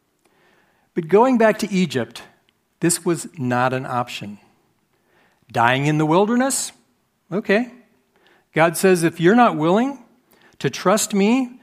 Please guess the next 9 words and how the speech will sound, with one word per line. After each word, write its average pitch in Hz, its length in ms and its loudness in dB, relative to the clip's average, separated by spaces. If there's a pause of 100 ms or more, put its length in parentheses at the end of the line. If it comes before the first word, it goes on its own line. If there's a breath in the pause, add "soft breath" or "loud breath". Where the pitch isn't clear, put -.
(120)
to 151 100 -8
keep 202 260 -2
my 180 240 0
promise 202 580 -2 (320)
and 123 180 -6
give 180 200 0
you 208 220 0
this 190 260 0
land, 208 520 -2